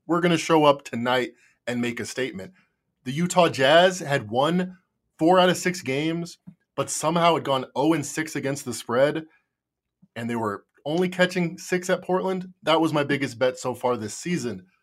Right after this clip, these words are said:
One of those three-star bombs, you can catch me out at pregame dot com, up to nine and one now. Now, that's unsustainable, I gotta say. I don't, my goal is not to hit ninety percent of my three-star plays, but nine and one on three stars at pregame dot com. Check me out.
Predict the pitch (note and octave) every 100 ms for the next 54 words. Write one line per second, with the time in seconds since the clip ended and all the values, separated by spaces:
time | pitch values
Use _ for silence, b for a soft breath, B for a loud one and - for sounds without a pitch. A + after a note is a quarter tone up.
0 | _ _ - C3+ C3+ B2 - F3+ F#3 D3+
1 | C3 C3 C3 B2 C3 C#3+ C#3 C#3+ C3+ A#2+
2 | - C3+ C3+ B2+ A2+ - D#3 D3 A2 b
3 | b b _ _ - A#3+ - A3+ B3 B3
4 | B3+ A#3+ A3 A3+ A3+ G3 A#2 F2+ - _
5 | _ _ C#3 F3+ F#3 - - _ F#3 F#3
6 | F3+ G3+ G3 D#3 A2+ B2 D3+ C#3+ C#3 D#3
7 | C3 A#2 C#3 - B2+ D#3 E3 C#3 D3 C#3+
8 | C3 C#3 C3 C3+ B2+ B2 C#3 C3+ A#2+ A#2+
9 | B2 A#2 A#2 G#2+ C3+ G#2+ F2+ _ _ _
10 | _ A2+ - D3+ F3+ F#3+ F#3 D#3 D3 C3+
11 | A2 - b b A#2 A#2+ C3 C#3 C#3 B2+
12 | A#2+ A2+ G#2+ - _ _ C#3+ E3+ - A#2
13 | G#2 G#2 G2+ - G#2 G2+ G#2+ - G#2 B2
14 | -